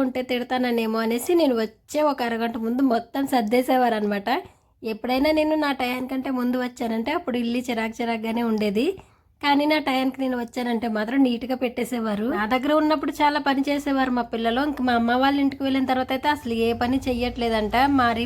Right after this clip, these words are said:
మరీ చెప్పి పంపించాను అమ్మమ్మకు ప్రతి పనిలోనూ సాయం చేయమని. ఇక్కడేమో ఎక్కడికి ఆటలకది వెళ్ళేవారు కాదు, కానీ అక్కడేమో ఆటలకది బాగా వెళ్ళిపోవడం అలవాటు చేసుకున్నారు. ఇంట్లో ఉండేది తక్కువ,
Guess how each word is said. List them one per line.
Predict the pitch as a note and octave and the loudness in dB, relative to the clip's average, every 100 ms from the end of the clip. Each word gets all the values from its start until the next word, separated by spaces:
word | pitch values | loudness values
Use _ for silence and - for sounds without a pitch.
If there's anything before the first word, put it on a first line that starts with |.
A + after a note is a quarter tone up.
| B3+ | 0
మరీ | B3+ C#4 | 0 -2
చెప్పి | C#4+ C4 B3+ | -4 -6 -6
పంపించాను | B3 A#3+ G#3+ A3 G#3+ B3 | -6 -6 -4 -2 0 0
అమ్మమ్మకు | C4 A3+ A3+ A3+ A#3+ | 0 0 -2 -4 -2
ప్రతి | A#3 A3 A#3 | -2 -2 -2
పనిలోనూ | A#3+ A#3 A#3 A#3+ A#3 | 0 0 0 -2 0
సాయం | A3+ G#3+ G#3 | 0 0 -2
చేయమని. | A3+ G3+ G3 A3 F4 - | -4 -2 -2 -2 -4 -6
ఇక్కడేమో | B3 A#3+ B3+ C#4+ C#4+ | -4 0 2 2 0
ఎక్కడికి | C#4+ C4+ C#4+ C#4 | -2 -4 0 2
ఆటలకది | C4+ C4 C4 C#4 D4 C#4 | 2 0 -2 -2 0 0
వెళ్ళేవారు | C4+ C4+ C#4 C4+ | 2 2 2 2
కాదు, | B3+ A#3+ B3+ C#4+ | 0 0 0 0
కానీ | C4+ B3+ C4 C4+ | 2 2 2 0
అక్కడేమో | C4 A#3 A#3 C4+ C4 | -2 -4 0 2 2
ఆటలకది | A#3+ B3 B3 A#3+ B3+ A#3+ | 2 -2 -4 -2 0 0
బాగా | A#3 A#3+ A#3 | 0 0 0
వెళ్ళిపోవడం | A3+ A#3 A#3 B3 A#3 | 0 0 0 2 2
అలవాటు | A3+ A3+ A3+ | 2 0 -2
చేసుకున్నారు. | A#3 A3+ A3 G#3+ G#3 A#3 B3 | -6 -4 -4 -2 0 0 -2
ఇంట్లో | A3+ A#3+ A#3+ | -4 -4 -2
ఉండేది | A#3+ A#3+ G#3 A#3 | -2 -2 -4 -4
తక్కువ, | A3+ | -4